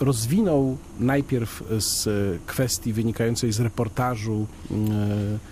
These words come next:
y, telewizji T V N w chyba dosyć zaskakującym kierunku w ciągu ostatnich dwóch dni, czyli sprawa nowelizacji ustawy o Instytucie Pamięci Narodowej, wprowadzającej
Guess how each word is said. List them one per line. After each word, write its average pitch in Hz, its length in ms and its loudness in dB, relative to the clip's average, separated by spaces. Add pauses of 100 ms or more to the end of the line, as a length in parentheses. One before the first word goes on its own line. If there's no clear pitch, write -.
(380)
y, 85 80 -2
telewizji 113 520 0
T 110 120 -2
V 110 140 -2
N 180 400 0 (520)
w 117 540 2 (160)
chyba 311 200 0
dosyć 226 380 0
zaskakującym 165 920 2
kierunku 117 480 0
w - 80 -6
ciągu 107 300 0
ostatnich 113 840 0
dwóch 113 320 2
dni, 165 440 2
czyli 135 300 0
sprawa 120 480 0 (460)
nowelizacji 127 720 2
ustawy 117 420 0
o 107 120 -2
Instytucie 117 720 0
Pamięci 117 680 2 (260)
Narodowej, 147 840 2
wprowadzającej 113 1120 0